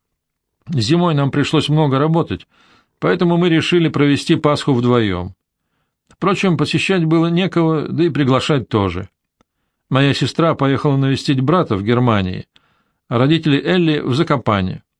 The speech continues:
Все должны были вернуться сейчас, в это воскресенье,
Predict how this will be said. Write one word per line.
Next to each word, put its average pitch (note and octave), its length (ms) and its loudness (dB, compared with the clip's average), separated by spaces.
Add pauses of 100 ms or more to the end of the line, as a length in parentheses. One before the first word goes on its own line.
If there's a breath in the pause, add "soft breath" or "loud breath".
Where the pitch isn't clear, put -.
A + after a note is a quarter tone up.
(680)
Все - 160 -4
должны F3+ 300 2
были E3 180 2
вернуться D#3+ 460 0
сейчас, - 680 -2 (100)
в B2+ 120 0
это D3 160 0
воскресенье, D3 800 -2